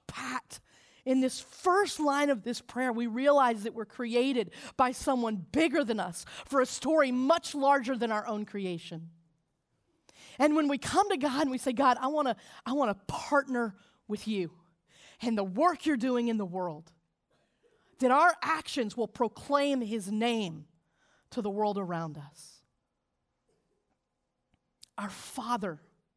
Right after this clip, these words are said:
in heaven, hallowed be your name. Well, you might be here this weekend and, um,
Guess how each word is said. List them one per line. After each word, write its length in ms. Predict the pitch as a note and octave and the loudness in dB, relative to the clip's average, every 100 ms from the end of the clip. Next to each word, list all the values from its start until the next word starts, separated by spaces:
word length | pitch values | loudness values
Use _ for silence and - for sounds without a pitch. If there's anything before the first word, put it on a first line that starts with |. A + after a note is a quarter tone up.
| _ _ _ _ _ _ _ _ _ _ _ _ | _ _ _ _ _ _ _ _ _ _ _ _
in 120 | A3 G3 | -10 -8
heaven, 440 | G#3 G3+ E3 D3+ - _ _ _ _ _ _ _ _ _ _ _ _ | -4 -4 -6 -10 -18 _ _ _ _ _ _ _ _ _ _ _ _
hallowed 760 | - - A3+ A#3 A#3+ G#3+ F3+ | -14 -8 0 2 2 -2 -4
be 120 | F#3 | -6
your 180 | F3+ F3 | -6 -6
name. 340 | E3 D#3 D3+ - _ _ _ _ _ _ _ _ _ _ _ _ _ _ _ _ _ _ | -6 -8 -10 -14 _ _ _ _ _ _ _ _ _ _ _ _ _ _ _ _ _ _
Well, 80 | F#3+ | -6
you 120 | A#3+ | -2
might 220 | B3 A3 | 0 -2
be 80 | G3+ | -6
here 140 | G3 | -6
this 220 | F#3+ F#3+ - | -6 -8 -10
weekend 360 | G3+ G3+ F#3 | -10 -6 -6
and, 160 | E3+ E3 - _ _ _ | -8 -10 -16 _ _ _
um, 320 | F#3 F3 E3 | -10 -8 -8